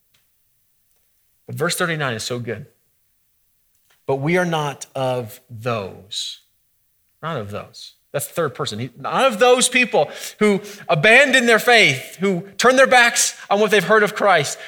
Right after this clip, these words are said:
who do not surrender their life. But we're not of those. They went out from us, for they were not of us. We're not of those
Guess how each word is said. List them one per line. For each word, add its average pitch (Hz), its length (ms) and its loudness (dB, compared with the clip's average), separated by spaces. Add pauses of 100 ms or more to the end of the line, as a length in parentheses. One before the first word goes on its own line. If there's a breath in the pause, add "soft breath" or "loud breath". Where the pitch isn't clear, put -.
who 214 80 -2
do 214 100 0
not 240 160 4
surrender 233 360 4
their 226 120 6
life. 196 380 2
But 226 140 2
we're 233 100 2
not 330 300 6
of 302 80 -6
those. 185 800 4
They 175 100 -2
went 185 180 0
out 185 200 0
from 185 240 0
us, 160 120 -2
for 170 200 -6
they 170 140 2 (160)
were 165 120 -2
not 175 220 0
of 185 180 2
us. 139 240 0 (200 loud breath)
We're 214 120 4
not 320 260 6
of 359 160 6
those 208 760 4